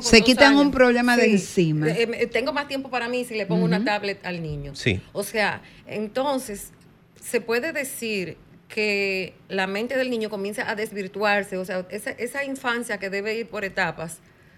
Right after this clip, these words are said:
Speaker 1: da un salto desproporcionado y, y con consecuencias que, que no se sabe dónde va a parar.
Speaker 3: Y ahí hay varios puntos. Et-, esto es bastante amplio y bastante complejo, porque los adultos en sí han sido víctimas de una campaña,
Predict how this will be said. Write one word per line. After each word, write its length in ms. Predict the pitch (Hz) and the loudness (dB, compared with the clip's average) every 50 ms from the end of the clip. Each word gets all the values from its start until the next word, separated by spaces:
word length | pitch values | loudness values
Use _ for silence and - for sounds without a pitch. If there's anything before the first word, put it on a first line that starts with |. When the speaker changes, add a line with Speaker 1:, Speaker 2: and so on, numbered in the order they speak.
| - - | -16 -6
Speaker 1:
da 160 | 170 202 202 | 0 0 2
un 140 | 208 233 254 | 2 2 -2
salto 580 | 247 - 262 233 208 190 185 180 - 180 175 175 - - - _ _ - - _ _ - | -2 0 0 2 2 2 0 -4 -6 -10 -10 -10 -14 -20 -20 _ _ -20 -20 _ _ -10
desproporcionado 1200 | 180 202 202 202 - - 208 185 - 214 208 202 - 208 190 190 196 208 233 247 240 220 208 202 | -6 -6 -6 -6 -6 -8 -8 -6 -4 -6 -6 -4 -4 -4 -4 0 0 2 2 2 2 2 0 -2
y, 80 | 202 196 | -4 -6
y 120 | - 208 202 | -6 -10 -8
con 200 | - 196 202 190 | -6 -6 -6 -6
consecuencias 680 | - 190 190 208 190 185 196 185 185 196 - 214 202 | -6 -8 -6 -6 -8 -4 -4 -4 -4 -4 -8 -10 -10
que, 120 | - - 175 - _ - | -12 -16 -20 -20 _ -12
que 140 | - 196 190 | -8 -6 -4
no 120 | 196 196 | -4 -6
se 100 | 190 208 | -6 -8
sabe 240 | 190 - 190 196 185 | -8 -6 -4 -4 -2
dónde 220 | 185 185 185 175 | -4 -2 -4 -4
va 80 | 170 165 | -4 -6
a 60 | - | -6
parar. 240 | - - - 220 247 - - - | -8 -10 -12 -12 -16 -16 -10 -4
Speaker 3:
Y 360 | - 117 120 120 117 113 107 107 - | 0 0 2 2 2 0 -2 0 2
ahí 180 | - 127 139 | 4 4 4
hay 60 | 156 | 4
varios 380 | 147 131 131 139 139 139 131 - | 4 6 4 6 6 4 2 0
puntos. 680 | - - - 101 98 90 85 82 - 92 - - - - - - | -4 -2 0 2 2 2 0 -2 -4 -6 -8 -8 -16 -16 -6 0
Et-, 200 | 107 107 107 - - | 0 0 0 2 0
esto 260 | 117 113 - - 139 | 0 0 0 0 -2
es 180 | 135 - - - | -2 -2 -4 -8
bastante 800 | 101 95 - - - - - 131 131 127 120 113 95 - 95 98 | -8 -6 -6 -6 -6 0 2 2 4 4 2 2 0 0 0 2
amplio 320 | 98 95 95 92 98 92 | 2 0 0 0 -2 -4
y 20 | |
bastante 440 | 92 90 - - 107 101 104 98 98 | -4 -4 -4 -2 0 0 0 -2 -4
complejo, 400 | - 92 90 87 90 92 98 110 | -4 -6 -6 -4 -6 -4 -4 -6
porque 380 | 101 - 147 139 131 - 117 110 | -2 0 0 0 0 0 -2 -2
los 200 | 110 113 - - | 0 0 0 0
adultos 500 | 123 110 127 139 147 139 - 110 - - | -2 0 0 -2 -2 -2 -4 -4 -4 -2
en 120 | 98 101 | -2 -2
sí 180 | - - 95 98 | -2 -2 -2 -2
han 100 | 95 92 | -2 -2
sido 260 | - 120 117 110 101 | -2 0 0 0 0
víctimas 640 | 101 107 117 117 117 - - 135 131 131 127 - - | 0 -2 -2 -2 -2 -2 -2 -2 0 0 -2 -2 -2
de 80 | 107 | -2
una 180 | 104 107 110 113 | -2 0 -2 -2
campaña, 800 | - 117 104 101 98 - 98 98 98 92 92 92 95 107 127 | -2 -2 -4 -4 -2 -2 0 0 0 0 0 0 -2 -2 -4